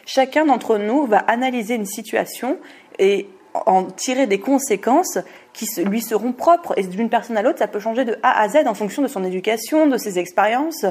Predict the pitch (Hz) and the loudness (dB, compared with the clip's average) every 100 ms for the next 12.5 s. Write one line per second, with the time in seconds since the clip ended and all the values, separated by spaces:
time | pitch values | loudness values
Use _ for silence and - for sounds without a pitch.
0 | 175 - - 208 208 202 - 185 208 302 | -4 -14 -4 -2 0 0 2 2 4 2
1 | 262 - 214 180 170 170 208 247 196 190 | 2 0 -2 0 -2 -4 -4 -2 -2 -2
2 | 170 170 233 208 - 190 254 277 277 - | -2 0 0 -2 -4 -4 0 0 -2 -14
3 | - - - 247 285 330 233 220 220 247 | -20 -12 2 4 4 2 2 0 0 -2
4 | - 294 214 202 233 214 175 - 156 - | 2 0 2 -4 -4 -6 -6 -6 -8 0
5 | 302 403 - _ _ _ _ 208 202 233 | 0 0 -8 _ _ _ _ -6 0 2
6 | 202 196 208 208 196 - 220 214 220 254 | 4 4 2 2 -6 -4 -2 0 0 0
7 | 330 285 190 220 - 208 185 196 - 185 | 0 -2 0 0 2 0 0 -6 -6 -4
8 | 202 202 196 220 196 196 - - 170 185 | -2 -2 0 0 -2 -4 -4 -2 0 -2
9 | 180 220 185 175 160 165 196 339 - - | -2 -6 -4 -6 -2 0 2 0 -4 -16
10 | - 202 202 233 185 175 196 196 233 185 | -4 0 2 2 0 -2 -2 0 0 0
11 | 190 196 156 180 175 220 339 262 165 - | -4 -8 -6 -4 0 2 4 2 0 -8
12 | 165 185 185 262 | -2 -2 0 -4